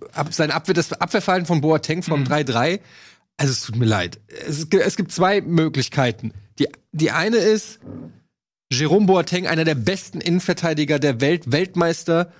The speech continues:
Speaker 1: von zweitausendvierzehn,
Speaker 2: Mhm.
Speaker 1: ähm,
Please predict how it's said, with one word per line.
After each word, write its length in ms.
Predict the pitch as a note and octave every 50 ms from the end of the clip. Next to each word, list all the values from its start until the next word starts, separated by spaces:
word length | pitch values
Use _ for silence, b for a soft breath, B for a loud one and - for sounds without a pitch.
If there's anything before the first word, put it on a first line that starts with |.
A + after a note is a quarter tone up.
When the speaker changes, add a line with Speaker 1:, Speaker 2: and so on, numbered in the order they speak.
| b b b b b b
Speaker 1:
von 140 | b - C#3
zweitausendvierzehn, 1120 | A2 - D3+ D3+ D3+ - D#3+ D3+ D3+ B2 C3+ C#3+ C#3 - - - - F#3 - - F#3+ G3+ A3 - B B B B
Speaker 2:
Mhm. 160 | E3 D#3 C#3+ D3+
Speaker 1:
ähm, 480 | F3 D#3 D#3 D3+ D3+ D3+ D3+ D#3 D3